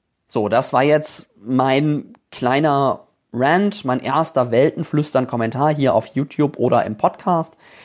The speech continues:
je nachdem, wo ihr mich gerade hört oder seht. Ich freue mich auf eure Rückmeldung, wie es euch gefallen hat oder wie ihr auch den deutschen Fandom wahrnehmt.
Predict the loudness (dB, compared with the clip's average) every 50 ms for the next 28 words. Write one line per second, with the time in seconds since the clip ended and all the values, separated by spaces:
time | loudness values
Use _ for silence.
0 | -18 _ 0 2 2 2 2 0 0 0 0 0 0 2 2 0 0 -2 -6 -8
1 | -6 -4 -2 -2 -2 -2 -2 2 4 4 4 4 2 -2 -8 -18 -6 -4 -2 0
2 | 0 0 -2 -2 -4 -2 0 2 2 2 0 -4 -14 -20 -20 -20 -20 -20 -8 _
3 | -8 -8 -8 -4 0 2 2 2 2 0 -2 -2 0 2 2 2 4 4 2 2
4 | 2 2 2 4 4 2 0 -2 -4 -6 -4 -2 0 0 0 0 -4 -8 -4 0
5 | 2 2 2 2 0 0 -4 -4 -4 -4 0 2 2 2 2 0 -4 -6 -4 -2
6 | 0 0 0 2 2 2 0 0 -2 -4 -2 0 0 0 0 -2 -6 -10 -6 -2
7 | 0 2 2 2 0 0 -2 -2 -2 0 0 2 0 2 2 2 2 0 0 -2
8 | -6 -12